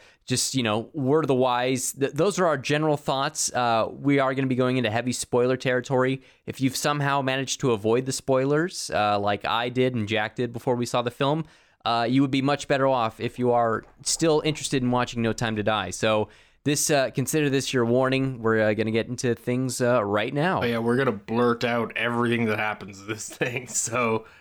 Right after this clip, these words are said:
Speaker 2: and there's some stuff
Speaker 1: That's
Speaker 2: that
Speaker 1: right.
Speaker 2: happens here that it's never happened before. So, yeah, don't spoil
Speaker 1: Yeah,
Speaker 2: it.
Speaker 1: and
Speaker 2: Check it out.
Speaker 1: we're,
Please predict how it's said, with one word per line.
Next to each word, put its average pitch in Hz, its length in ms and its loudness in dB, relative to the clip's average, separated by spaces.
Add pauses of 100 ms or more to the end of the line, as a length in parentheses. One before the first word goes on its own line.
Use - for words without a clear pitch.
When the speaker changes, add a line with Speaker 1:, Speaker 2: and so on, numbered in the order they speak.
(100)
Speaker 2:
and 117 120 -2
there's 151 180 0
some 170 120 0
stuff 165 180 -2
Speaker 1:
That's - 120 0
Speaker 2:
that - 80 2
Speaker 1:
right. 180 180 4
Speaker 2:
happens 143 240 -4
here 147 240 2
that 131 160 0
it's 120 140 -14
never 123 420 0
happened 110 380 -6
before. 98 600 -6
So, 107 540 -2
yeah, 120 320 -2 (680)
don't 156 200 2
spoil 151 120 0
Speaker 1:
Yeah, 175 260 2
Speaker 2:
it. 104 120 -8
Speaker 1:
and 123 140 -2
Speaker 2:
Check 147 200 -2
it 143 60 -2
out. 113 320 -4
Speaker 1:
we're, 190 320 4